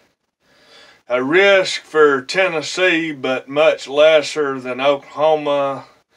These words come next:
and Kansas there.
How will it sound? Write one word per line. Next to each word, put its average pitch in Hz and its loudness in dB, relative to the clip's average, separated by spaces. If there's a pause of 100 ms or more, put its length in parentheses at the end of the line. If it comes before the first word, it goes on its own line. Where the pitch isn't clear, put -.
(300)
and 120 0
Kansas 143 -2
there. 139 0